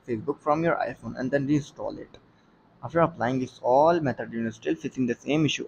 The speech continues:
again and again, again and again, then you have to reset iPhone settings. Even by following all the steps mentioned above, if Fa-, Facebook is not working or still crashing, we suggested you reset all settings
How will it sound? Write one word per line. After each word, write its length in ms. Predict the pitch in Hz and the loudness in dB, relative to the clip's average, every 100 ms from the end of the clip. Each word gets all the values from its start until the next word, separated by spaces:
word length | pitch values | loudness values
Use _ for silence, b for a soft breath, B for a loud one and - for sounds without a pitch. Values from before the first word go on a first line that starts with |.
| - | -10
again 300 | 123 135 160 | -6 -2 0
and 140 | 147 | 0
again, 260 | 113 117 110 | 0 -2 -2
again 300 | 113 117 160 | -2 0 0
and 120 | 160 | 0
again, 280 | 117 113 117 | 0 0 0
then 180 | 120 131 | 0 -2
you 80 | |
have 180 | 131 131 | -4 -6
to 80 | 160 | -8
reset 360 | 131 117 143 147 | -6 -4 0 0
iPhone 400 | 110 113 131 127 | 0 -4 -8 -8
settings. 460 | 110 - 110 98 _ B B B B - | -10 -12 -14 -14 _ B B B B -6
Even 180 | 151 202 | 0 4
by 80 | 196 | 2
following 400 | - 120 123 113 | 2 -2 -2 2
all 240 | 123 156 | 2 4
the 140 | 170 | 0
steps 320 | - - 107 120 | -2 -4 -4 -2
mentioned 560 | 107 110 110 151 175 | -4 -4 -4 -4 -4
above, 300 | - - 87 - b b b | -4 -4 -6 -8 b b b
if 100 | 156 - | -8 -6
Fa-, 240 | - 123 | 2 2
Facebook 480 | 113 127 120 151 147 | 2 -2 0 -2 -4
is 120 | 147 | -4
not 240 | 123 135 147 | 0 0 0
working 380 | 120 110 120 127 | -2 -2 -2 0
or 180 | 117 | -2
still 260 | 123 - 165 | -4 -6 -4
crashing, 520 | 139 107 - 120 123 | 0 -2 -2 -6 -2
we 220 | 151 170 - | 0 0 -4
suggested 520 | - 113 117 - 165 | -10 -8 -10 -12 -8
you 200 | 131 113 | -4 -2
reset 420 | 113 113 - 160 | -4 -6 -2 -2
all 240 | - 117 131 | 2 2 0
settings 440 | 117 107 113 120 | -2 -10 -10 -10